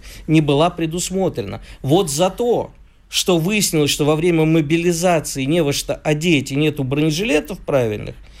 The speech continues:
то вот за это люди должны быть наказаны. Тут вообще варианта нету, как говорят в Тбилиси. А вот, э, за все-таки с, э, этим не, все-таки некоторые приходится собирать. Так же, как и с девочкой зачастую, поскольку, да,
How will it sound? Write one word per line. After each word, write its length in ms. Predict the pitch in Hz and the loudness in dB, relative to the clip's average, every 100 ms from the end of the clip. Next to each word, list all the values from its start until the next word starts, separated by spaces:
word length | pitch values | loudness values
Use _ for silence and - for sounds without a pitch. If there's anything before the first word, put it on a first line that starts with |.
| - - | -20 0
то 100 | - | 0
вот 240 | 165 202 - | 2 -2 -2
за 200 | 156 190 | 2 4
это 280 | 247 294 240 | 4 0 -2
люди 300 | 185 226 202 | -2 -2 -4
должны 340 | 160 165 156 | 0 -2 0
быть 240 | 190 170 170 | -4 -4 -4
наказаны. 420 | 185 214 175 135 | -2 0 -2 -2
Тут 160 | 127 - | -6 -8
вообще 280 | 160 190 156 | -4 -4 -4
варианта 540 | 139 135 156 127 110 113 | -4 2 2 2 -4 -8
нету, 260 | 104 101 | -8 -10
как 200 | - 107 | -12 -12
говорят 340 | 107 113 110 107 | -8 -4 -4 -6
в 100 | 113 | -8
Тбилиси. 500 | 113 110 95 - - - - - - | -8 -8 -10 -14 -14 -16 -18 -20 -14
А 160 | - 175 | 0 2
вот, 300 | 175 190 - - - - - - - - - 151 143 | 2 -2 -4 -20 -20 -20 -20 -20 -20 -20 -14 -14 0
э, 360 | 180 165 160 165 | 2 4 2 0
за 220 | 143 180 | -2 -4
все-таки 340 | - 185 - | -2 -6 -4
с, 220 | 175 - 175 | -4 -4 0
э, 800 | 165 160 151 147 147 143 139 143 | 2 2 2 2 2 0 0 -2
этим 340 | 185 190 151 | -4 -4 -2
не, 120 | 156 147 | 0 0
все-таки 360 | - 180 - | -2 -2 0
некоторые 440 | 160 180 175 156 135 | 2 2 2 -2 -2
приходится 480 | 139 135 151 - 127 | -4 -2 -2 -2 -6
собирать. 400 | 139 160 139 - - - | -2 0 0 -2 -14 -4
Так 140 | 156 143 | -2 0
же, 100 | 147 | -2
как 200 | 151 160 | -2 -2
и 40 | |
с 60 | 147 | 2
девочкой 400 | 160 139 - 117 | 4 4 -2 -6
зачастую, 480 | 113 117 131 160 139 | -6 -6 -4 -4 -2
поскольку, 480 | 123 - 127 120 | -4 -4 -8 -8
да, 240 | 117 120 | -2 -2